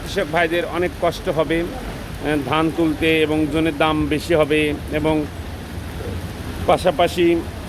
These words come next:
যে ধান তারা সুন্দরভাবে তৈরি করেছে, এই ধানের কালার নষ্ট হবে। আহ, মাঠের থেকে আনতে ধান খুবই, আহ, কষ্ট হবে, বিচেলিগুলো নষ্ট হবে। তো প্রতি বছরের ন্যায় এ সময় কিন্তু বৃষ্টি হয়।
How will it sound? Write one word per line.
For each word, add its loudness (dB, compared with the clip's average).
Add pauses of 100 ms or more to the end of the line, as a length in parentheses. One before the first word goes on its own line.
(1300)
যে 6
ধান 2 (180)
তারা 6 (360)
সুন্দরভাবে 2
তৈরি 0
করেছে, 0
এই -2
ধানের 0 (100)
কালার 4
নষ্ট 0
হবে। 2
আহ, -4
মাঠের 4 (100)
থেকে 2
আনতে 2
ধান 0 (100)
খুবই, 4
আহ, 2
কষ্ট 2
হবে, 4
বিচেলিগুলো 2
নষ্ট 0
হবে। 4 (960)
তো -4
প্রতি 2
বছরের 4
ন্যায় 4 (100)
এ -4 (100)
সময় -2
কিন্তু -4
বৃষ্টি -2
হয়। 4